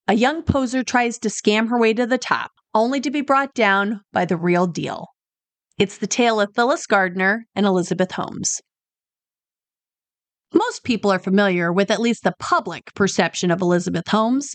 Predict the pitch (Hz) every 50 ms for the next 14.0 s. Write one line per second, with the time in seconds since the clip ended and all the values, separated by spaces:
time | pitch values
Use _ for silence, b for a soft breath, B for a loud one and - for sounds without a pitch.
0 | _ - - 220 196 220 233 233 240 240 240 240 247 247 240 214 196 185 202 202
1 | 214 220 220 226 214 214 214 214 214 - 208 208 208 208 208 202 - - 208 202
2 | 202 208 208 208 208 - 196 220 233 233 240 247 262 262 - - 247 247 247 247
3 | 240 233 220 220 294 262 254 233 220 233 202 - - - 226 220 196 233 233 226
4 | 220 220 - - 226 208 233 220 202 - - 214 214 196 - - - 202 196 202
5 | 202 - - - - - 202 185 196 - 196 202 196 190 - 196 185 185 208 190
6 | 180 - _ - - - 208 185 185 190 196 180 185 180 - - - 196 185 185
7 | 180 180 - 202 202 196 196 220 185 185 180 220 233 240 233 226 208 - 175 175
8 | 185 214 220 - - - - 180 214 202 185 202 208 208 202 190 - 202 185 180
9 | - - 370 440 466 - - - 185 190 196 220 220 220 220 220 214 226 226 247
10 | 247 254 - 190 202 - - - - - - - - - - _ _ _ _ _
11 | _ - - 233 220 254 294 339 330 - - 220 208 190 180 233 196 185 190 196
12 | 202 - 269 254 226 233 247 233 - - - - - 381 403 427 403 - - 302
13 | 294 294 294 294 311 302 294 - 311 277 - 214 190 - - - 190 190 196